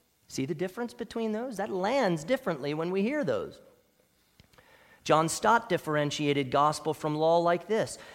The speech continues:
"The promise sets forth a religion of God, God's plan, God's grace, God's initiative. But the law sets forth a religion of man,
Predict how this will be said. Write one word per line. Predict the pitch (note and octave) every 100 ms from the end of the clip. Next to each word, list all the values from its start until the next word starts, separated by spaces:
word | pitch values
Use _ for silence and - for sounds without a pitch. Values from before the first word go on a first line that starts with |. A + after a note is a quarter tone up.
| - -
"The | E3+
promise | E3+ - - F3+ A3 C4+ C#4+ - -
sets | - - G3 F#3+
forth | - F#3 F#3 F3+ -
a | D3
religion | C#3 C3 D3 E3 F#3 F3
of | D3 B2+
God, | B2 C3+ A#2 G#2 G2 -
God's | E3 F#3 D3+
plan, | - - C3+ A#2 A2 F#2+
God's | E3+ F#3+ E3 -
grace, | D3 B2+ A2 -
God's | - F3+ G#3 D3
initiative. | D3+ C#3 - B2 A2+ G2+ G2+ - - - - - -
But | - F3+
the | F3+
law | E3 A3 D4 G#3+
sets | - G#3 G3
forth | - G#3 G3+
a |
religion | F#3 F#3+ G3+ F3 G3+
of | F3+
man, | F#3 A3 A#3 C3+ G#2